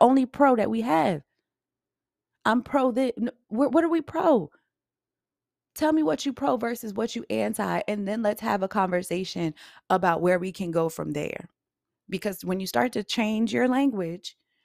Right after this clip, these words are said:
you will then change your mind. And once you change your mind, you will change your behaviors.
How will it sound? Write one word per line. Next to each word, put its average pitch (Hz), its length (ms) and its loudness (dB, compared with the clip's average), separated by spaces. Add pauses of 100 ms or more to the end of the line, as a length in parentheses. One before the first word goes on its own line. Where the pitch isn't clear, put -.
(160)
you 190 160 -4
will 202 120 2
then 202 200 -2
change 226 320 0
your 262 100 2
mind. 170 480 -2 (500)
And 202 140 2
once 214 160 0
you 233 80 -2
change 233 260 2
your 226 80 4
mind, 226 300 0
you 208 80 -6
will 202 80 -6
change 208 280 0
your 202 60 2
behaviors. 185 840 -6